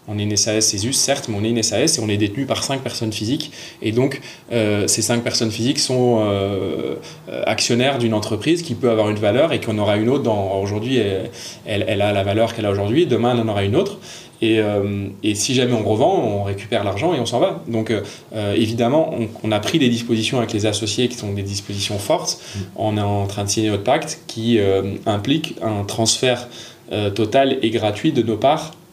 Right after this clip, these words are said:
Speaker 1: à un outil, un outil qu'on, qu'on est en train de créer, euh, non lucratif, qui peut aussi bien être une sic qu'une fondation, qu'une fondation actionnaire, qu'un fonds de dotation. Donc,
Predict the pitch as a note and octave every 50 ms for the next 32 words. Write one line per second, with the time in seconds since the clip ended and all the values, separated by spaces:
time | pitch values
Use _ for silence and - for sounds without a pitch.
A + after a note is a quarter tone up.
0 | - - A2+ A#2+ C3+ - - A#2+ A2 G#2+ A2 G#2+ G2+ G2+ A#2+ A2 - A2+ G#2+ G#2+
1 | G#2+ G#2+ G#2 - C#3+ C#3+ C#3 - A#2+ A2+ G#2 G2+ G2+ G2+ G2 G2+ G2 G2 - G#2
2 | G#2 G#2 G2+ G2+ - G#2 G2+ G2+ - - C#3 D3 D3+ D3 B2 A2 A2 A2+ A#2+ A#2
3 | A#2 - C3 B2+ A#2 A2 G#2 - - - - - - - - G#2+ G2 A#2 A#2 A#2
4 | - - C3 B2+ B2 A2+ A#2 A#2 A2 G2+ G2 - C#3 D3 D3+ D3+ D3 - - -
5 | - - - - - - - - - A#2 A2+ A2 A2+ G#2 - - A2 G2+ G#2+ G2+
6 | - - C3 C3+ C3 - - A2 - A#2 G#2+ G2+ - - G#2+ G2+ - A2 A2+ B2
7 | C3 C3 - - A#2 G#2 - - G#2+ G#2 G#2 G2 G#2+ G2+ - D3+ D#3+ - - -
8 | - - A#2 G#2+ G2+